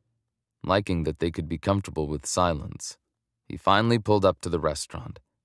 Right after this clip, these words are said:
He was thrilled to see Shiku was still in business. "Oh no," she said, looking from the restaurant and back to him. "I'm sorry, I hate sushi." He frowned. "No."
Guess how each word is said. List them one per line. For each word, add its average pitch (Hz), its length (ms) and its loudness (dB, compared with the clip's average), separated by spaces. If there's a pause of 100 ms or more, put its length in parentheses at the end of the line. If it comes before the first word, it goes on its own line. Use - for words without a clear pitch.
(480)
He 117 60 2
was 110 160 4
thrilled 135 320 4
to 95 100 0
see 107 220 2
Shiku 95 500 0
was 78 200 -2
still 113 240 2
in 120 140 2
business. 78 580 0 (920)
"Oh 117 220 0
no," 110 560 4 (100)
she - 240 -6
said, 78 360 2
looking 101 320 2
from 101 180 0
the 98 80 6
restaurant 104 560 4
and 113 140 0
back 87 240 2
to 98 100 -2
him. 76 320 -4 (800)
"I'm 117 120 -4
sorry, 90 420 2 (420)
I 127 80 0
hate 123 320 0
sushi." 85 600 -4 (800)
He 85 120 -4
frowned. 80 600 0 (800)
"No." 113 460 2